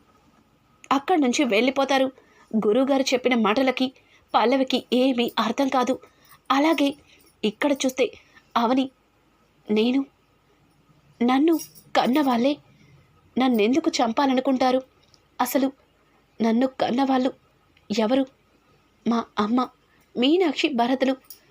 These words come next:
ఏమయ్యారు? అసలు ఎవరు నన్ను చంపాలనుకుంటున్నారు?" అని చెప్పి అవనికి అస్సలు అర్థం కాదు. ఇక రానున్న ఎపిసోడ్స్‌లో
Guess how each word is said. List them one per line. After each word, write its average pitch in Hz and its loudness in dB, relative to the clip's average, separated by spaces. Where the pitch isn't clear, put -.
ఏమయ్యారు? 247 0
అసలు 262 0
ఎవరు 254 2
నన్ను 285 2
చంపాలనుకుంటున్నారు?" 262 -2
అని 240 -2
చెప్పి 254 -4
అవనికి 254 -4
అస్సలు 269 -2
అర్థం 247 -2
కాదు. 262 -2
ఇక 220 -2
రానున్న 240 0
ఎపిసోడ్స్‌లో 247 -2